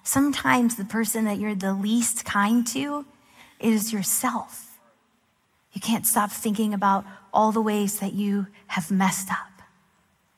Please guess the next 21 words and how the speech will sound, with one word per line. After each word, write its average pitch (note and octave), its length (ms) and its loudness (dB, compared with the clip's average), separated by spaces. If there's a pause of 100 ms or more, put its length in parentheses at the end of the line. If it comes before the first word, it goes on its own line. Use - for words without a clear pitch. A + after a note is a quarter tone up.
(200)
And F#3+ 100 -2
the G#3 200 -4
enemy C#4 600 2 (200)
wants G#3+ 260 0
nothing A#3 540 4
more G3+ 460 0 (400)
than G#3+ 120 2
to A3 120 -2
get G#3+ 300 0
in A#3+ 200 4
between A3 920 0
you A#3 500 0 (920)
and G3+ 120 2
Emmanuel. E3+ 720 -2 (1120)
So - 160 0
the A3+ 140 6
enemy's A#3 340 4
gonna A3+ 220 2
say G#3 360 0
to A3 140 -6
you, G3 380 -4